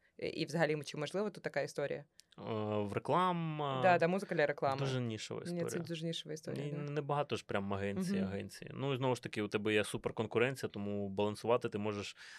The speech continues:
Speaker 2: чисто за рахунок, там, не знаю, постійної комунікації, е,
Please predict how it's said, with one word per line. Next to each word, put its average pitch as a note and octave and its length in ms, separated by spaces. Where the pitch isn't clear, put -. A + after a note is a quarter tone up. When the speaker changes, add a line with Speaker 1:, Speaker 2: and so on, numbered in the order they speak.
Speaker 2:
чисто A#2 280
за A2+ 120
рахунок, A2+ 400
там, G2+ 480
не G2+ 60
знаю, G2 360
постійної B2 500
комунікації, B2+ 800
е, - 40